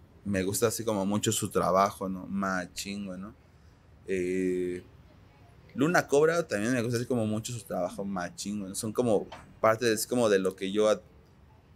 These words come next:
me gustó como demasiado como para poder yo hacer como ese tipo de cosas, ¿no? Este, Wei Don,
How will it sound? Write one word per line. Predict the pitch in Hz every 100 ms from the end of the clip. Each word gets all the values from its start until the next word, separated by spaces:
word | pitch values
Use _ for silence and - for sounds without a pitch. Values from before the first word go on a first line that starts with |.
| - -
me | 113 113
gustó | 104 104 - 107
como | 120 110
demasiado | 95 95 90 85 107 113
como | 113 101
para | 98 95
poder | 101 101
yo | 98
hacer | 107 -
como | 101
ese | 101 -
tipo | - 98
de | 90
cosas, | - 95 90
¿no? | 87 117 - - - - - - - - - -
Este, | 98 92 92 92 - - 92 90 90
Wei | 98 107
Don, | 104 104 113 127